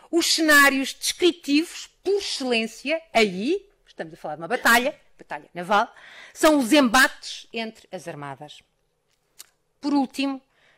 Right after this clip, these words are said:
gostaria de assinalar que este livro é também um ponto de partida,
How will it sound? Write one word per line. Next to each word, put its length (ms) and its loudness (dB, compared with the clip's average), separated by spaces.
gostaria 400 -4
de 60 -4
assinalar 640 2
que 120 -8
este 260 -6
livro 500 -8
é 100 0
também 680 0
um 100 -8
ponto 400 -6
de 60 -20
partida, 600 -6